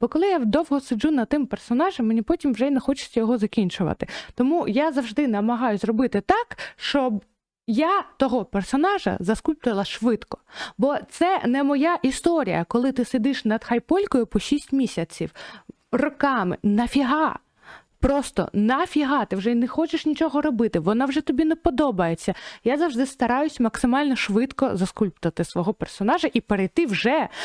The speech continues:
до наступної фази. Взагалі, мій стиль роботи —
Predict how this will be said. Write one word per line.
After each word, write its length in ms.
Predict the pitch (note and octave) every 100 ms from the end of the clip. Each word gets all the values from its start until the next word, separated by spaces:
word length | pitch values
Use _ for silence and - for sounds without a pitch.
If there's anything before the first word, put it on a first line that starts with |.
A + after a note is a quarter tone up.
| - -
до 80 |
наступної 640 | G3+ F#3+ - A#3+ - A#3 G3
фази. 480 | - G3+ E3 - - -
Взагалі, 460 | A#3+ G#3+ B3+ F4 D#4
мій 180 | C#4
стиль 320 | D4+ - C4+ G#3+
роботи — 400 | G3 C4 E4